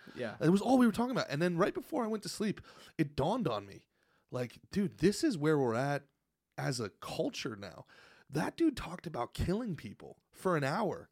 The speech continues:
Speaker 2: and he fucking meant it. And we didn't even think twice about what he was saying. We're like, "Huh, I got questions about this. Tell me more."
Speaker 1: Yeah.
Speaker 2: He says a word.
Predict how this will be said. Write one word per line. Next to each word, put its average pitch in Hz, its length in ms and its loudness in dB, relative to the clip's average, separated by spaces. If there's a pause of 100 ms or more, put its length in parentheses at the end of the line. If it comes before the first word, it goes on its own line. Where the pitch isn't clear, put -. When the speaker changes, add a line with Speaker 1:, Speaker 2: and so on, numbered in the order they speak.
(100)
Speaker 2:
and 131 100 -6
he 135 60 -4
fucking 135 580 -2
meant 131 300 0
it. - 220 -10 (840)
And 139 160 -2
we 240 140 2
didn't 208 240 4
even 151 200 2
think 127 240 -4
twice - 360 -4
about 110 240 0
what 127 120 2
he 123 60 0
was 120 120 -2
saying. - 400 -6 (120)
We're 160 100 -6
like, 160 120 -6
"Huh, 220 260 -4
I 123 180 -4
got 165 180 -6
questions 123 400 -8
about 98 220 -12
this. - 140 -14
Tell 139 160 -6
me 143 100 -6
more." 139 240 -8 (100)
Speaker 1:
Yeah. 117 220 -4 (180)
Speaker 2:
He 190 160 -2
says 190 320 4
a 127 80 8
word. 123 480 12